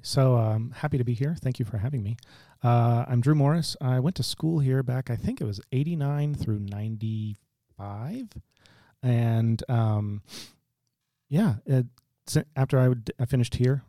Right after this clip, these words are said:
I went through all the schools, and I was a band director for ten years. And about five years ago, I quit teaching to be a composer full-time. And not long ago, I got a little bit plugged in with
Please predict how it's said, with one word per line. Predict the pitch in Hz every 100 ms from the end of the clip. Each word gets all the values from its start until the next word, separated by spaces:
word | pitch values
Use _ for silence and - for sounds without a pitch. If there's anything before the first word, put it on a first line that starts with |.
| -
I |
went | 110 113
through | - 110 -
all | 110
the | 107
schools, | - - 113 117 117 -
and | 98 101 98 175
I | 107
was | 101
a |
band | 104 131
director | 139 135 143 127
for | 135
ten | - 131
years. | 123 123 123 120 -
And | 101 98 98 98
about | 101 -
five | 113 107
years | 104
ago, | - 104
I |
quit | 104 -
teaching | 117 110 113 104
to | - 107 101 98
be | 104
a | 98
composer | 107 104 123 117
full-time. | 98 104 - 104 117 - - - - _ -
And | 117 113 117
not | 120 -
long | 117
ago, | 117 113 117 117 - - _ _
I | 131
got | 120
a |
little | 120 120
bit | 117
plugged | - 123 113
in | 117
with | 110 104